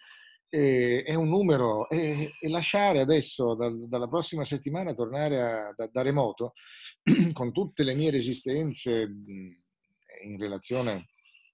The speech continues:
anche alla gestione, diciamo, politica, e... ma su questo non voglio entrare, naturalmente non è di questo che voglio parlare, ma, mh,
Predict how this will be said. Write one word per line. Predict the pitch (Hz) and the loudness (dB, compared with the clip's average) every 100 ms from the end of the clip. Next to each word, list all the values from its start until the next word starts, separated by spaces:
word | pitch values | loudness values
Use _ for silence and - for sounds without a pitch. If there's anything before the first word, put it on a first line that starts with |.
| _ - - | _ -12 -8
anche | 117 127 127 | -6 -4 -4
alla | 104 | -4
gestione, | 95 95 139 117 104 | -4 -4 -2 -2 -2
diciamo, | 98 - 117 101 | -8 -10 -10 -8
politica, | 101 127 123 113 98 92 | -6 -6 -6 -8 -6 -8
e... | - 98 90 80 _ - - - - - - | -6 -6 -6 -10 _ -20 -20 -20 -20 -16 0
ma | 156 | 2
su | 160 196 | 2 2
questo | 202 - | 0 2
non | 160 156 | 4 6
voglio | 156 127 | 4 4
entrare, | 104 82 76 85 | -4 -10 -14 -14
naturalmente | 95 110 143 180 156 | -8 -6 -4 -4 -4
non | 123 | -2
è | 127 | -2
di | 123 | -2
questo | 127 123 107 | -2 -2 -2
che | 104 | -2
voglio | 110 120 139 | 0 0 0
parlare, | 180 190 175 131 120 131 | 0 0 0 0 -2 -2
ma, | 139 139 127 | 0 4 4
mh, | 117 113 104 | 2 -2 -8